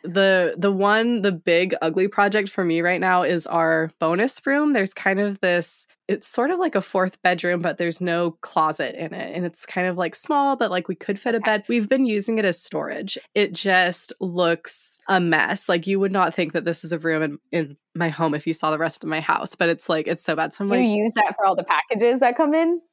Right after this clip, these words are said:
Speaker 1: Yeah.
Speaker 2: That room?
Speaker 1: <laughs>
Speaker 2: Yeah, okay. I figured if it's open, that's where they're going. <laughs>
Speaker 1: Yep, that's where they're going, along with a bunch of other crap and photography equipment and photo shoots. It's just, like, it's a mess. So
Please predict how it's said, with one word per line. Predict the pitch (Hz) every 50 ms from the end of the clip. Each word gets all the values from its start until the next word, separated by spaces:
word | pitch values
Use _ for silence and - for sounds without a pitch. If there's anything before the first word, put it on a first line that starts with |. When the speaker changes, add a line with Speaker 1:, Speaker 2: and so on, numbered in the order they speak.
| _
Speaker 1:
Yeah. | - 208 220 277 339
Speaker 2:
That | 233 240 -
room? | 254 320 330
Speaker 1:
<laughs> | 320 320 302 285 269 262 - - -
Speaker 2:
Yeah, | 370 415 - 359 - 415
okay. | 427 - 214
I | 214 269 269
figured | 330 392 339 381 311 339 392 440 440 403 339 415 392 359
if | 381
it's | 320 254 -
open, | 269 330 277 254 262 240 240
that's | 247 247 240
where | 262 262 254
they're | 240 233 226
going. | 226 247 233 214 196 175 185 220 392 330
<laughs> | 208 440 294 240
Speaker 1:
Yep, | 233 269 294 247 214
that's | 214 214 254 277 -
where | 320 320 320
they're | 320 320 311
going, | 262 254 254 254 254 254 247 240
along | 180 208 208 208 214 220 233
with | 226 226 202 214
a | - - 190
bunch | 175 - 170 180 220 247 -
of | 269
other | 247 233 226 226
crap | 220 - - 208 202 196 190 190 190 185
and | 151 156 -
photography | - 160 - - 220 226 226 233 226 - 226
equipment | 208 202 - - 240 208 190 - 220 214 202 196 196 190 165 -
and | 175 170 170 165 160 160 156 156
photo | - 233 233 226 220 220
shoots. | 214 226 202 -
It's | - - 202 214 190 -
just, | 202 180 - -
like, | 165 160 -
it's | - 175 -
a | 180
mess. | 165 - 190 - -
So | - 185 170 165